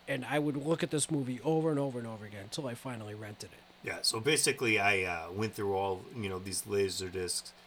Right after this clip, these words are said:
Speaker 2: and that was one that always stuck out to me. I don't remember too much about the movie, so I don't know if I, I like the movie, but the, uh,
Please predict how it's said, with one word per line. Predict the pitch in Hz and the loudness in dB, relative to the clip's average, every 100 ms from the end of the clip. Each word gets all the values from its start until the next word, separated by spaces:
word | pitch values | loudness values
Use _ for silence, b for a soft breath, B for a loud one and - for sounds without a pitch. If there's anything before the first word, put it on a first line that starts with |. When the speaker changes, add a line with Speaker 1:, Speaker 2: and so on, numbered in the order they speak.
| B - | B -4
Speaker 2:
and | 107 | 2
that | 131 | 4
was | 131 117 | 6 4
one | 131 120 | 4 4
that | 113 | 4
always | 113 107 - | 6 4 2
stuck | - 104 | 0 0
out | 107 101 | 0 0
to | - | -2
me. | - 98 B B - | -4 -6 B B -2
I | 131 | 0
don't | 165 180 - | 2 0 0
remember | 127 113 120 135 143 139 | 2 2 2 2 2 2
too | 135 - 113 | 2 -4 -4
much | 110 - | -4 -4
about | 101 92 | -4 -4
the | 101 | -4
movie, | 101 101 101 | -4 -2 -2
so | 95 95 | -4 -4
I | 92 | -6
don't | 95 | -6
know | 95 90 | -6 -6
if | - | -8
I, | 92 90 | -8 -8
I | 101 95 | -4 -4
like | 92 95 95 | 0 -2 -2
the | 101 | -4
movie, | 98 92 98 92 B B B | -2 -2 -4 -6 B B B
but | 117 101 - | 0 0 -2
the, | 120 101 98 | -2 0 2
uh, | 90 87 | 2 2